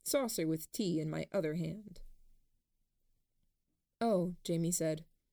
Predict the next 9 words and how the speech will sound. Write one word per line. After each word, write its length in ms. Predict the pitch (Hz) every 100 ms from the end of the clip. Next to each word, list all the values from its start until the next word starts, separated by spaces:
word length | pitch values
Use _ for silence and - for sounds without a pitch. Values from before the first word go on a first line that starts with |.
| _ _ _ _ _
"The 80 | -
notes 320 | 220 214 185
from 240 | - 175 170
previous 420 | 208 190 160 160
skirmishes. 840 | - 180 165 156 - 156 160 - - _ _ _ _ _
Warning 320 | 196 196 196
shots, 600 | 180 190 180 - - - -
sightings, 560 | 190 175 170 165 170
scoutings." 880 | - - - 160 160 160 160 165 -